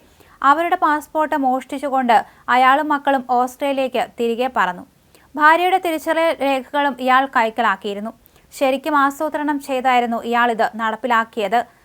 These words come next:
എന്നായിരുന്നു വിചാരണക്കിടയിൽ കോടതി നിരീക്ഷിച്ചത്. പെട്ടെന്ന് കൈയൊഴിയാവുന്ന ഒരു സ്വത്തായിട്ടാണ് അയാൾ ഭാര്യയെ പരിഗണിച്ചതെന്ന് പറഞ്ഞ കോടതി, തന്റെ മക്കൾ ഭർത്താവിനൊപ്പം പോയപ്പോൾ ഏകാന്തതയിലേക്ക് വലിച്ചെറിയപ്പെട്ട ആ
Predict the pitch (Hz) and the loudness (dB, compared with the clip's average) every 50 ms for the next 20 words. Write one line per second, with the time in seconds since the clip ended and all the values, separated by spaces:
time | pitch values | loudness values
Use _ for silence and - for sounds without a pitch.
0 | _ _ - 247 247 262 277 285 269 254 254 254 254 294 285 277 254 - 277 269 | _ _ -4 -2 0 2 2 2 2 2 2 0 -2 -2 -2 -4 -4 0 2 4
1 | 277 285 277 294 285 - 269 240 220 214 196 220 - - 247 240 240 247 247 269 | 4 4 2 -4 -6 -4 -2 -2 -2 -2 -4 -6 -2 0 2 2 2 0 -2 -4
2 | 254 254 269 269 254 - 269 226 - 190 - - _ _ - 311 311 302 - 381 | -4 -4 -4 -6 -6 -4 -6 -6 -6 -6 -12 -12 _ _ -2 -2 -2 0 0 -2
3 | 370 370 381 - 339 302 302 294 294 285 277 269 262 262 262 247 262 254 240 240 | -2 0 0 0 0 0 2 0 0 2 2 4 4 4 2 2 0 0 0 0
4 | 254 262 262 - 247 240 240 - 277 254 247 240 233 247 226 220 208 202 - - | -2 -4 -4 -4 -4 -4 -2 0 0 0 0 0 0 0 0 0 0 -2 -2 -2
5 | 226 226 226 233 247 247 247 247 233 226 233 233 247 262 269 269 254 233 233 240 | -4 -2 -2 -2 -2 -2 -4 -2 -2 0 0 -2 -2 -4 -4 -2 -2 -2 -2 -2
6 | 247 254 254 247 262 240 233 220 226 214 220 214 220 214 226 220 - 220 214 214 | -4 -6 -6 -6 -4 -6 -4 -4 -4 -6 -6 -6 -6 -6 -8 -4 -2 -2 -2 -2
7 | 214 233 277 285 277 - _ _ _ - 254 240 233 240 247 240 240 233 233 - | -4 -6 -8 -8 -10 -16 _ _ _ -4 -4 -4 -2 -4 -4 -4 -6 -6 -2 -2
8 | 262 269 262 - 233 233 240 - 254 254 254 269 269 262 254 - 254 233 240 240 | -2 -2 -4 -8 -12 -12 -8 -4 -4 -2 -2 -2 -4 -6 -6 -6 -8 -6 -4 -4
9 | 226 226 220 - 233 226 196 - - _ _ _ - 233 233 254 262 262 285 285 | -4 -4 -2 0 0 0 0 -2 -6 _ _ _ -6 -4 -4 -2 -2 -2 -2 -2
10 | 294 277 294 277 285 269 262 254 254 254 254 262 240 240 226 226 233 - 254 240 | -2 -2 -4 -4 -4 -4 -4 -4 -6 -6 -6 -4 -2 -2 -2 -4 -4 -6 -6 -6
11 | 233 233 - 233 220 - 226 - - 226 226 | -6 -6 -6 -6 -4 -2 -2 -2 0 0 -2